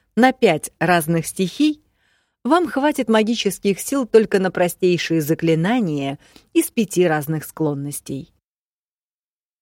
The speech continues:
«У меня сейчас голова лопнет», пожаловалась Сирена. Моя голова лопаться не собиралась, но я, кажется, тоже запуталась в этих плазнах.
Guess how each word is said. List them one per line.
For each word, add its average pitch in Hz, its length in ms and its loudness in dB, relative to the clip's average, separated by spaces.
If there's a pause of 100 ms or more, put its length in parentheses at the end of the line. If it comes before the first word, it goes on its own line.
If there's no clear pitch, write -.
«У 262 40 -2
меня 233 320 0
сейчас 233 360 -6
голова 214 460 -4
лопнет», 180 600 -10 (880)
пожаловалась 135 680 -10
Сирена. 139 600 -10 (1400)
Моя 233 320 0
голова 214 380 -2
лопаться 180 420 -4
не 175 140 -2
собиралась, 202 680 -4
но 196 100 -6
я, 208 180 -6
кажется, 233 440 -8
тоже 151 320 -8
запуталась 147 640 -8
в 143 60 -10
этих 147 260 -10
плазнах. 143 720 -10